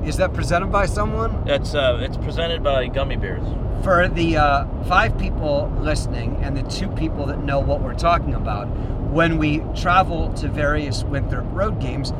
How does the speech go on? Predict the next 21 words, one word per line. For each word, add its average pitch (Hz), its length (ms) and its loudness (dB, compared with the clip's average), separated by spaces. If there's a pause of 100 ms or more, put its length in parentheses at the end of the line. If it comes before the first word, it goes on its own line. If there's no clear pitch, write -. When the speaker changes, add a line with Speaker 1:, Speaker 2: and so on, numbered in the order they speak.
(280)
Speaker 1:
we 180 80 -2
like 151 240 0
to 156 80 -4
go 123 480 -2
to - 420 -2
Speaker 2:
Should 170 140 2
we 196 80 2
post 233 340 2
an 139 120 -2
old 160 220 0
Magnolia's 160 640 0
from 135 200 -2
social 135 340 -2
media? 131 220 -2
<laughs> - 960 -2
Speaker 1:
We, 175 160 0
we 170 240 -2
like 175 220 2
to 170 100 0
go 156 220 2
to 147 400 2